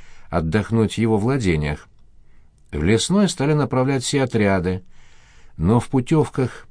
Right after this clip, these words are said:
для благополучных детей этот факт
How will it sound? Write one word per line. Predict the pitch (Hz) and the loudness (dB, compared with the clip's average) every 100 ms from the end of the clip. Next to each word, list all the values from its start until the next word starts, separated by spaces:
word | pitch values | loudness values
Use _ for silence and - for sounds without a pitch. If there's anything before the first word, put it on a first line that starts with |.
| - | -10
для | 76 110 113 | -2 0 2
благополучных | 117 113 113 123 160 190 - 101 80 | 2 2 2 2 2 2 2 0 2
детей | 87 - 80 71 - - - - | 0 0 -2 -2 -10 -20 -16 -4
этот | 80 92 82 | -2 0 -4
факт | - 104 120 - | -2 -2 -2 -8